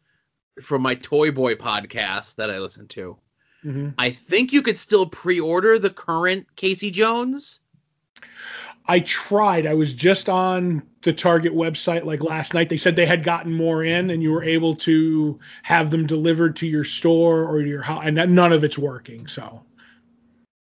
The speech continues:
Speaker 1: No, no, I think there's a Casey Jones that you could, uh, get right through neca's website, like, for the next series.
Speaker 2: Okay, I'll have to look that up. I didn't see it.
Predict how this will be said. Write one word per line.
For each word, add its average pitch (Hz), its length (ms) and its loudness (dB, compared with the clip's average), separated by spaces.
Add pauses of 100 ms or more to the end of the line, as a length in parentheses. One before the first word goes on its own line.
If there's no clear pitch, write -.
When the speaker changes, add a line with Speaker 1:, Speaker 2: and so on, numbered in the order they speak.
(220)
Speaker 1:
No, 214 140 -6
no, 233 260 4
I 165 140 2
think 214 360 -4
there's 196 200 4
a 185 60 0
Casey 185 380 0
Jones 175 440 0
that 147 140 -2
you 151 160 0
could, 147 240 -6 (720)
uh, 147 280 4
get 156 360 0
right 151 320 0
through 151 320 -4
neca's 147 360 -2
website, 139 640 -2
like, 127 200 -8
for 135 140 -6
the 123 80 -2
next 131 360 -4
series. 117 640 -10 (1080)
Speaker 2:
Okay, 214 360 0
I'll - 120 2
have 202 120 2
to 202 60 -2
look 190 220 -2
that 202 160 0
up. 202 220 0
I 160 100 0
didn't 175 180 -2
see 220 200 -2
it. 165 200 -4